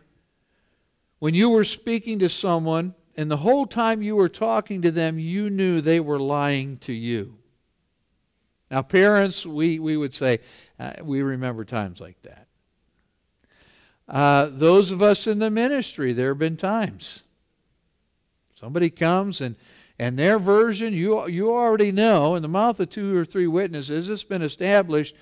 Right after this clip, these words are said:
uh, but they're, they're dancing around what the real problem is here.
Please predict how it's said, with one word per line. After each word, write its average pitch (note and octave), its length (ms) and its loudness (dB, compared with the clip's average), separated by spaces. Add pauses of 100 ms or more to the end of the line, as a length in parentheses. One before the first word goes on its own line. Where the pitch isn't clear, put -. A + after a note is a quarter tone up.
(260)
uh, D3+ 220 4
but D3 160 0
they're, G#3+ 360 2
they're G#3+ 160 2
dancing G#3+ 560 0
around G3 640 2
what E3+ 240 4
the E3+ 100 -2
real F3+ 300 2
problem F#3+ 680 0
is C#3+ 240 -6
here. D#3 240 0